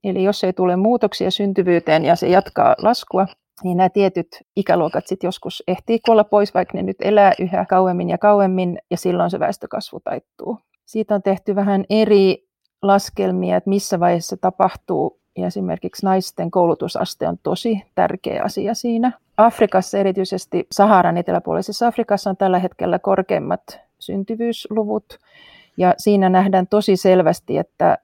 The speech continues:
jos esimerkiksi sisällissotien vuoksi naisten koulutustaso ei ole noussut niin paljon kuin ennakoitiin, niin syntyvyyden lasku niin kuin ei ole tapahtunut niin nopeasti kuin toivottiin. Ja se on sellainen, ö, maailmankin kannalta todella tärkeä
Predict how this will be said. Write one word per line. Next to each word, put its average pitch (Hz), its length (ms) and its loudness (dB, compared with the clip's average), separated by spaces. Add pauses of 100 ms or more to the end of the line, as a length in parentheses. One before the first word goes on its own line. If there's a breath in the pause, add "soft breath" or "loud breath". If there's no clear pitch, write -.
jos 175 220 -4
esimerkiksi 180 400 -4
sisällissotien 180 840 -4
vuoksi 170 600 -2 (240)
naisten 175 320 0
koulutustaso 175 680 -2
ei 196 240 8
ole 185 80 4
noussut 185 400 2
niin 160 140 -6
paljon 165 260 -2
kuin - 120 0
ennakoitiin, 135 720 -6 (200)
niin 170 120 -6
syntyvyyden 175 720 -4 (260)
lasku 170 420 -2 (100)
niin 165 160 -6
kuin 175 200 -2
ei 180 180 4
ole 165 120 4
tapahtunut 165 600 0
niin 147 220 -6
nopeasti - 420 -4
kuin - 160 -8
toivottiin. - 640 -8 (100)
Ja 185 80 -2
se 202 180 4
on 196 120 2
sellainen, 180 500 2 (340)
ö, - 20 -4 (300)
maailmankin 185 440 -2
kannalta - 340 -2 (120)
todella - 340 2
tärkeä 220 460 0